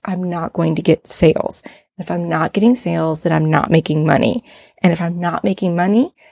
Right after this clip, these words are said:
then my business is either stagnant, slowing, or failing. And that's really what it came down to, was that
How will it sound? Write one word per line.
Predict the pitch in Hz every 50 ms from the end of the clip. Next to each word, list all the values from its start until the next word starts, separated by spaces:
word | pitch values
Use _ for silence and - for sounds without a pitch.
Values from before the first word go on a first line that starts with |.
| _ -
then | - 185 175
my | 170 160 160
business | 160 170 170 180 185 190 -
is | - - 180 165 165
either | 170 170 160 170 165 156 156 156 - - - - - _ _ _ _ _
stagnant, | - - - - - - - 202 175 165 175 175 214 220 277 349 - - - _ _ _ _ _ _ _
slowing, | - - - - - 233 214 196 196 190 202 202 208 214 220 - _ _ -
or | - 175 165 160
failing. | - - - - 185 170 160 160 - - - - - 190 _ _ _ _ _
And | - 214 214
that's | - 262 302 370 - -
really | 320 320 277 262
what | 214 196 -
it | - -
came | - - 185 180 175
down | 156 165 165 170 170 165
to, | - - -
was | - 180 185 170
that | 180 175 180 180 - -